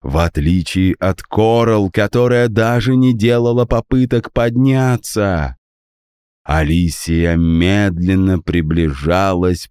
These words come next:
поигрывая хлыстом. "Этого ты хотела? Ну, получай! Сейчас ты отправишься следом за своей шлюхой-матерью!"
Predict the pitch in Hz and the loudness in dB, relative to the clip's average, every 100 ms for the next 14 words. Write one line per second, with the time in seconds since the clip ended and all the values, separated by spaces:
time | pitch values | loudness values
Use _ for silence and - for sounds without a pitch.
0 | - 82 82 80 80 76 78 69 73 71 | -4 0 0 0 -2 -2 -2 -2 -2 -2
1 | 69 - 69 69 - - 60 60 57 50 | -4 -6 -4 -4 -8 -8 -6 -4 -6 -8
2 | 50 50 - - _ _ _ _ _ _ | -12 -14 -20 -20 _ _ _ _ _ _
3 | _ - 190 226 220 190 127 123 113 - | _ -2 0 0 0 0 2 0 -2 0
4 | 113 90 107 92 - 92 82 71 67 62 | 0 0 0 0 0 0 0 0 -4 -6
5 | - _ _ _ - 214 214 214 190 - | -10 _ _ _ -4 0 2 0 -2 0
6 | 220 202 202 196 - - 123 90 82 71 | 2 4 4 2 -2 -2 0 2 0 -2
7 | 67 _ _ _ _ _ - 104 90 - | -6 _ _ _ _ _ -4 -2 0 0
8 | 101 92 - 104 98 98 - - 117 131 | 0 0 -2 -4 -2 -2 -6 -6 -2 0
9 | 113 82 80 - - 80 - 120 139 156 | 0 0 -2 -4 -6 -6 -4 -2 0 0
10 | 95 85 76 71 _ _ - 104 113 95 | 0 -2 -2 -4 _ _ -4 0 0 -2
11 | 117 117 110 113 107 - _ - - 147 | -2 -2 2 2 0 -4 _ -12 -2 0
12 | 131 113 98 - 113 113 127 139 107 85 | 2 0 0 -2 -2 0 2 0 0 -4
13 | - 87 76 71 69 - | -4 -4 -4 -4 -6 -6